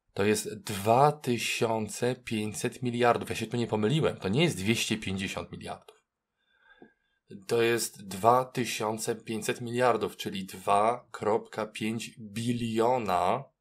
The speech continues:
złotych do dwu tysięcznego trzy, y, trzydziestego roku. Dopisałem, nie liczę kosztu pośredniego. Zaraz powiem, dlaczego,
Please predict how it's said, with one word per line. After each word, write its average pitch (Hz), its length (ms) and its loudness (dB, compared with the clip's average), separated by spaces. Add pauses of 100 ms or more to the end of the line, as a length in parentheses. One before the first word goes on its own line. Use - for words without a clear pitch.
(520)
złotych 107 880 2 (1400)
do 107 160 4
dwu 104 280 0
tysięcznego 113 960 2
trzy, - 340 -6 (680)
y, 110 40 -4
trzydziestego 107 600 -2
roku. - 360 0 (3000)
Dopisałem, 110 680 -2
nie 113 260 -2
liczę 139 340 0
kosztu 123 440 0
pośredniego. 95 840 2
Zaraz 113 220 0
powiem, 107 260 -2
dlaczego, 107 600 0